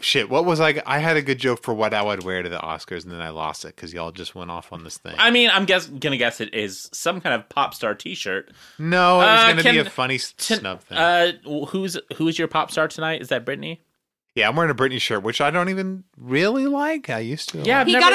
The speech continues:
Speaker 3: it at Target for ten bucks, hence why
Speaker 1: It was
Speaker 3: he's
Speaker 1: on
Speaker 3: wearing it.
Speaker 1: clearance, boys.
Speaker 2: So,
Speaker 3: Mm-hmm.
Speaker 2: y-, what you should have responded is, <sighs> "It's Britney, bitch."
Speaker 3: That's actually
Speaker 2: Just
Speaker 3: true.
Speaker 2: a
Speaker 1: Oh,
Speaker 2: very
Speaker 1: shit.
Speaker 2: resigned.
Speaker 1: Okay, all right, we're gonna do the,
Speaker 2: Okay.
Speaker 1: um,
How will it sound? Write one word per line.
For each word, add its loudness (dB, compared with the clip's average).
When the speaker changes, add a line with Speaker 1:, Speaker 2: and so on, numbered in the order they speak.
Speaker 3:
it 4
at 0
Target 0
for -2
ten -2
bucks, -2
hence -6
why 0
Speaker 1:
It 4
was 4
Speaker 3:
he's 2
Speaker 1:
on 2
Speaker 3:
wearing -4
it. -4
Speaker 1:
clearance, 4
boys. 2
Speaker 2:
So, 6
Speaker 3:
Mm-hmm. -8
Speaker 2:
y-, -6
what -2
you -4
should -4
have -2
responded -4
is, -12
<sighs> -
"It's -14
Britney, -18
bitch." -14
Speaker 3:
That's -10
actually -4
Speaker 2:
Just -8
Speaker 3:
true. -4
Speaker 2:
a 4
Speaker 1:
Oh, 4
Speaker 2:
very 8
Speaker 1:
shit. 6
Speaker 2:
resigned. 6
Speaker 1:
Okay, 0
all 6
right, 4
we're 0
gonna 2
do 2
the, 0
Speaker 2:
Okay. -12
Speaker 1:
um, 2